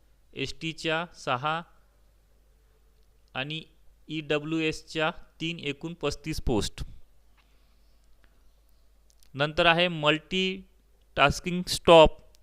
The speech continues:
पेमेंट राहणार आहे लेव्हल वनचा, यासाठी शिक्षण लागणार आहे दहावी पास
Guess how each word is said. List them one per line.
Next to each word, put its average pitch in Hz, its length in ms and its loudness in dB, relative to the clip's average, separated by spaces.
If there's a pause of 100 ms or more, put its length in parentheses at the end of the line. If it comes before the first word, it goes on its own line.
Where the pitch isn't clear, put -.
(640)
पेमेंट 165 300 -4
राहणार 170 160 -12
आहे 175 220 -6
लेव्हल 156 300 0
वनचा, 160 640 2 (840)
यासाठी 147 280 -2
शिक्षण 170 400 -4
लागणार 160 400 0
आहे 160 360 0 (2000)
दहावी 139 420 0
पास 160 640 -2